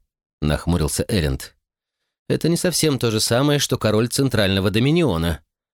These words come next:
«Верно», кивнул Доксон. «Но любому императору нужны хорошие люди, чтобы править городами, которые находятся в его власти. Ты не будешь королём, но ты и, кстати, наше войско переживёте следующие несколько месяцев,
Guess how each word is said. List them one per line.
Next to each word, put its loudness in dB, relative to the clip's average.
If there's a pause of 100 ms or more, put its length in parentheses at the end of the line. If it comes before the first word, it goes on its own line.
(340)
«Верно», 0 (360)
кивнул 2
Доксон. -2 (640)
«Но 2
любому 2
императору 0
нужны 0
хорошие 0
люди, 0 (220)
чтобы 0
править 0
городами, 2
которые -2
находятся 0
в -2
его 0
власти. 0 (720)
Ты 2
не 2
будешь 2
королём, -2 (320)
но 2
ты -2
и, -4
кстати, 0
наше 2
войско 0
переживёте 0
следующие 0
несколько 0
месяцев, -2